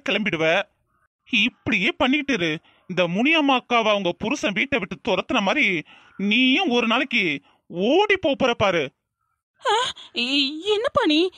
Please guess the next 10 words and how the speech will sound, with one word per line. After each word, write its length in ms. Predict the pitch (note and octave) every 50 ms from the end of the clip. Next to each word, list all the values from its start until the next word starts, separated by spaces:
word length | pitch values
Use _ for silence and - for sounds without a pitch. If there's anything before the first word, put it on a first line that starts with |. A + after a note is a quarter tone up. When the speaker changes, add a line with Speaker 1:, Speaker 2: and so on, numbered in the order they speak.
| - - _
Speaker 2:
நான் 460 | C4+ A3 B3 C#4 E4+ D#4+ E4 F4+ G#4
அப்படி 200 | G#4+ - G#4 E4+
என்ன 160 | D#4+ D#4+ B4 -
தப்பு 200 | - G#4 - A4
பண்ணிட்டேன்? 380 | - E4+ D4+ E4+ E4 F4+ F#4 F#4+ - - - -
எ-, 500 | - D#4+ A#3+ B3 C#4+ C#4+ A#3+ A3 A#3 G#3+ A3+
எதுக்கு 280 | B3 B3 B4 - -
இவ்வளவு 240 | B4+ B3+ D#4+ A4+ - _ -
கோவம்? 480 | A#4+ G4+ C4 D#4+ G4+ F4 D4+ F4 G#4+ G#4 - _ _ _ _ _ _ _ _ _ _ _ _ _ _ _
Speaker 1:
பின்ன, 380 | - B3+ A3+ B3+ C#4 D#4 E4+ E4